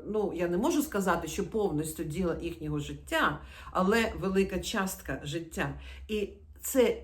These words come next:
їх справа, е, то вона, е, дає, е, д-, е, д-, д-, дає нам і користь, і дає нам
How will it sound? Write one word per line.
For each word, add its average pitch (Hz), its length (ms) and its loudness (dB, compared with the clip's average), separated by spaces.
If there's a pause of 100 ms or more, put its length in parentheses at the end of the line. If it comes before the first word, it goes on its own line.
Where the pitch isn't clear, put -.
їх 220 320 -2
справа, 226 920 2 (360)
е, 196 100 4
то 208 160 4
вона, 208 600 4
е, 175 260 4
дає, 214 640 2
е, 185 40 2
д-, 180 220 4
е, 185 120 2
д-, 175 120 -2
д-, 175 280 -2
дає 190 460 2
нам 208 360 0 (180)
і 196 100 -2
користь, 190 840 2 (360)
і 208 200 0
дає 202 500 2
нам 208 440 4